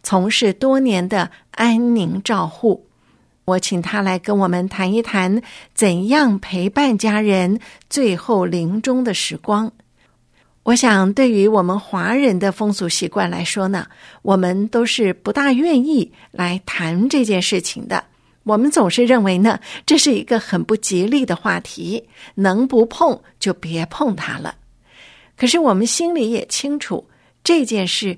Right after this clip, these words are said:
绝对不会因为我们避而不谈，它就消失得无影无踪，不会发生，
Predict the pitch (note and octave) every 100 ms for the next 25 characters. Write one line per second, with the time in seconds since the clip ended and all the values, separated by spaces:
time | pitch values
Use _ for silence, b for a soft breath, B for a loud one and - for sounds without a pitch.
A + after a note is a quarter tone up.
0 | B B - G#3 G3+ C#4 G#3+ - G#3+ A#3
1 | G3 - C4 C4 B3 F#3+ F#3 E3 F3+ G3+
2 | A#3 C#4 A3+ G#3 A3 C#4+ A3 G3+ F#3 F#3+
3 | A#3+ b b - F#3+ F#3 G#3 E3+ - A3
4 | G#3 G3 A3+ G3+ F#3+ G#3 C#4+ C4+ G#3 A#3+
5 | B3+ D4 D4 - E3 - E3+ - F#3+ F3+
6 | A#3+ B3